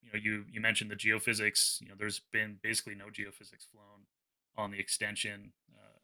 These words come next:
in this expansion area, and that's something that we'll look at. But I think the, the more obvious kinda,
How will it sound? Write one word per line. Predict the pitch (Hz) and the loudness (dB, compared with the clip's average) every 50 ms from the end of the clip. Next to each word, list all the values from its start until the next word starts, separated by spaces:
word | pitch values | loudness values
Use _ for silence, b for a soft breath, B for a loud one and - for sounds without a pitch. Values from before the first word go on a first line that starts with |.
| _ _ _ _ _ | _ _ _ _ _
in | _ 107 | _ -20
this | 101 98 - | -20 -18 -14
expansion | 95 - - 107 101 104 107 - 104 | -12 -10 -6 -4 -4 -4 -4 -4 -6
area, | 101 98 98 101 101 104 107 113 104 104 104 | -6 -6 -6 -4 -6 -6 -10 -14 -16 -16 -16
and | 104 104 101 98 _ _ _ _ _ _ _ _ _ _ _ _ _ _ - | -16 -18 -20 _ _ _ _ _ _ _ _ _ _ _ _ _ _ _ 2
that's | 117 113 - | 2 4 4
something | - 120 110 110 107 | 2 2 2 2 2
that | 110 107 107 | 2 2 0
we'll | 107 110 101 101 | 0 -2 0 2
look | 107 110 - | 2 6 10
at. | 123 120 123 - - - - | 10 10 10 8 4 -2 0
But | - 117 110 110 - _ _ _ _ _ - | 4 4 4 4 2 _ _ _ _ _ -12
I | 104 | -8
think | - - 120 113 110 - - - | -2 0 0 0 -2 -6 -12 -4
the, | 117 113 110 110 110 107 110 110 104 - _ _ - | -4 -2 -2 -2 -4 -6 -8 -10 -12 -16 _ _ -10
the | - | -8
more | 117 117 113 113 104 | -4 -2 0 2 4
obvious | 104 113 117 120 117 113 113 110 - - | 6 4 6 8 8 8 8 8 6 2
kinda, | - 117 110 107 110 | 2 0 2 2 2